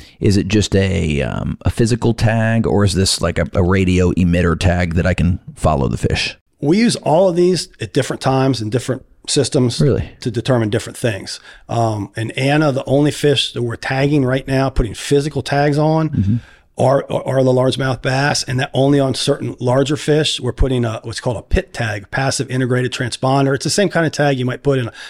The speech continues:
Speaker 2: in one of your, your dogs or cats
Speaker 1: Mm-hmm.
Speaker 2: as a way to, um, cat, you know, if it gets picked up as a stray. It's a very small, it's a chip, and people call 'em chips, that,
Speaker 1: Okay.
Speaker 2: that they're generally shaped kinda like a, a little oblong, like an extended egg kinda, and, uh,
Speaker 1: Mm-hmm.
Speaker 2: they're, they're,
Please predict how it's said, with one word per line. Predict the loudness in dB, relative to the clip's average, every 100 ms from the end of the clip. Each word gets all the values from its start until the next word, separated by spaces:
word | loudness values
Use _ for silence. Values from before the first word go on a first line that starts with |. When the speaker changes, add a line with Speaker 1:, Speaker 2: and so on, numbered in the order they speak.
| -4
Speaker 2:
in | 0 2
one | 0
of | -2
your, | -8
your | -8 -6
dogs | -4 -4 -6
or |
cats | -4 0 0 -4 -10 -2
Speaker 1:
Mm-hmm. | 2 2
Speaker 2:
as | 2
a | 0
way | 0
to, | -2 -6 -8
um, | -6 -6 -6 -14 _
cat, | -4 -2 -2 -4
you |
know, | -8
if | -8
it |
gets | -10 -4
picked | -4 -4
up | -8 -8
as | -8
a |
stray. | -2 0 2 2 -2 -8 -20 -14
It's | -10 -6
a |
very | -2 0
small, | 0 0 2 0
it's | -2
a | -4
chip, | -2 0 -2 _ -6
and |
people | -2 -2
call | -2
'em | -2
chips, | 0 0 -2
that, | -6 -2
Speaker 1:
Okay. | 0
Speaker 2:
that | 0
they're | 0
generally | -2 0 0 -2 -6
shaped | -4 -4 -4
kinda | -6 -6
like | -4 -6
a, | -6 -8 -12 -18 -18 -16 -18 -18
a | -4 -2
little | 0 0
oblong, | 0 0 2 2 2 0
like | -4
an | -6
extended | -6 -4 -2 -2 -2
egg | -4 -4
kinda, | -2 0 0 -2 -6 -8
and, | -6 -6
uh, | -4 0
Speaker 1:
Mm-hmm. | 2 2 0 -6 _ _ _ _ -18 -16 -10
Speaker 2:
they're, | -6 -4
they're, | -2 -2 -4